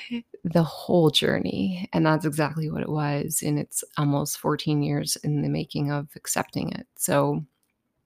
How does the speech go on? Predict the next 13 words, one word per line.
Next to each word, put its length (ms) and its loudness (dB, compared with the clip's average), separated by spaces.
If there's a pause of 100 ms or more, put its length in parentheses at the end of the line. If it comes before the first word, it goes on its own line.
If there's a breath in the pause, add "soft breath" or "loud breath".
(320)
um, 500 0 (960 loud breath)
anyways, 560 6 (460)
long 220 4
story 300 -4
short, 480 -4
I 160 2
was 180 0
a 140 -2
W 300 -2
S 120 -4
I 120 -2
B 320 -4 (300)
claim 540 -4